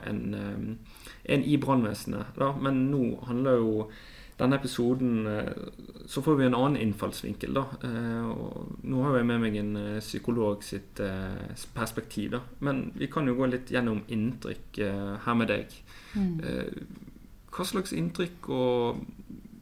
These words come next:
Speaker 1: ja, hva slags inntrykk, eh, kan brannpersonell,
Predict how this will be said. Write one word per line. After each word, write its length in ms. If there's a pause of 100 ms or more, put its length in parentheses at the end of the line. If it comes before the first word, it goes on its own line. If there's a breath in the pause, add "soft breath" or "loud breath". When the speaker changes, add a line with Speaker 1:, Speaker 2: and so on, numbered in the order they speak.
(140)
Speaker 1:
ja, 180
hva 160
slags 260
inntrykk, 480
eh, 640
kan 260 (200)
brannpersonell, 1000